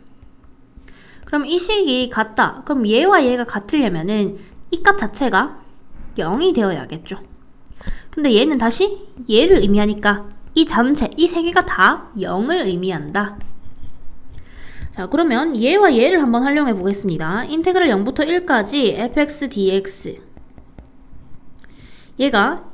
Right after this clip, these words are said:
영이 되어야 되고, 또 그 다음 인테그랄 마이너스 일부터 영까지 fx dx가 영이 되어야 됩니다. 그러면 얘 같은 경우는, 자,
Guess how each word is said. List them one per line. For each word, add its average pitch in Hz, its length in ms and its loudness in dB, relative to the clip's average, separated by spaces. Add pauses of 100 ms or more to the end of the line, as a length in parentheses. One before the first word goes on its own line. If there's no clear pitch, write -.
(120)
영이 269 380 2
되어야 214 300 4
되고, 180 440 -2
또 254 160 0
그 220 100 -2
다음 247 220 2 (200)
인테그랄 311 580 4
마이너스 233 400 2
일부터 359 240 0
영까지 269 640 2
fx 226 480 -2
dx가 202 760 0
영이 240 320 2
되어야 220 320 0
됩니다. 160 400 -6 (1400)
그러면 208 500 0
얘 277 140 4
같은 285 320 2
경우는, 190 680 0 (1160)
자, 202 280 -6